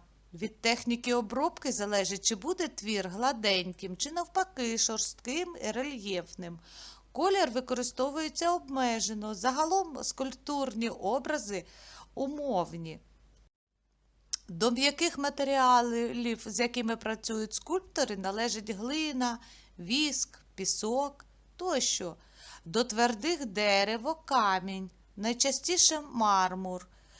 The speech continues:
а також кераміка, скло, метал. Залежно від матеріалу існують різні способи виготовлення скульптури. Ліплення гли-, з глини,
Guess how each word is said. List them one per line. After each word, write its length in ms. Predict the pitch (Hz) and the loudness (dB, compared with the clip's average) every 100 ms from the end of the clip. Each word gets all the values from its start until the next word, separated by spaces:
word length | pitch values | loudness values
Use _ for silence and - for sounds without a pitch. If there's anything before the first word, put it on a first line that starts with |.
| - - | -20 -10
а 80 | 233 | -4
також 400 | - 277 277 - | 2 2 4 2
кераміка, 840 | - 247 202 185 190 254 302 320 | 4 2 4 4 4 0 0 0
скло, 580 | - - - 208 202 262 | 0 -4 -6 -2 2 0
метал. 720 | 285 294 285 190 180 175 185 - - _ _ _ _ _ _ _ _ _ - | 0 -4 0 2 2 -2 -6 -12 -20 _ _ _ _ _ _ _ _ _ -8
Залежно 560 | 180 240 262 247 233 240 | 2 6 6 6 4 2
від 160 | 247 | 0
матеріалу 840 | 226 233 233 226 220 220 330 320 254 | 2 2 2 0 2 4 4 2 -2
існують 720 | - - 196 214 311 285 - | -2 -2 0 -2 -2 -2 -2
різні 380 | 190 240 247 269 | -2 -2 -2 -2
способи 600 | - 180 196 302 254 254 | -2 -4 -2 -2 0 -2
виготовлення 800 | 208 247 262 254 226 240 233 233 | -2 -2 -2 -2 -2 -2 -2 -4
скульптури. 760 | - 247 240 - 196 165 156 - - - - | -4 -6 -6 -6 -4 -4 -8 -12 -18 -18 -12
Ліплення 720 | 185 208 311 - 247 208 180 165 - - _ | -4 0 -2 0 -2 0 -2 -4 -12 -20 _
гли-, 460 | 185 202 254 254 220 | -8 -2 0 0 0
з 140 | 196 | -2
глини, 720 | 214 285 302 262 240 226 226 | -2 0 0 2 0 0 -2